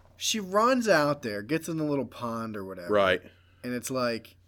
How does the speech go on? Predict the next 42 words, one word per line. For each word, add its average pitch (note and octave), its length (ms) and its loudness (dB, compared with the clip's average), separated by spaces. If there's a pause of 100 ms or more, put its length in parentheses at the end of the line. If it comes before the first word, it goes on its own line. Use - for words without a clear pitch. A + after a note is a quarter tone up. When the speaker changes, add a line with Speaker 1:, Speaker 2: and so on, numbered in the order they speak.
(140)
Speaker 2:
Well, C#3 140 8
before E3+ 400 4
that, F#2+ 340 2
I - 20 -6
don't A#2+ 120 -2
want, B2+ 120 0
I A2 60 -2
don't C3 100 0
want C3 140 -2
you C3 60 -10
to B2+ 60 -4
lose A#2+ 180 0
your A2+ 80 -10
train A#2 240 -4
of G2+ 60 -16
thought. A#2 420 0
Did A2 180 -8
you A#2 80 -4
notice A#2+ 380 0
that A2+ 120 -4
she - 140 -8
called A2 360 2
his G#2 140 -10
rifle F#2+ 360 -2
something? B2 460 -8 (880)
Speaker 1:
Yeah, B2 100 -12
she B2 180 -10
did. F2 400 -12
Speaker 2:
Pulse C3 300 -2
rifle. D2 380 -4 (180)
Speaker 1:
Yeah. G#2 100 -16 (280)
Speaker 2:
Yeah. G2 160 -8 (720)
Speaker 1:
Okay. - 220 -20
Speaker 2:
But F2+ 120 -2
he B2+ 60 -4
just A2 160 -4
hands G#2 240 -4
that G2+ 160 2
over. E2+ 320 -4 (800)
Speaker 1:
Yeah, C3+ 260 -2
which D3 200 -6
was E3+ 360 -4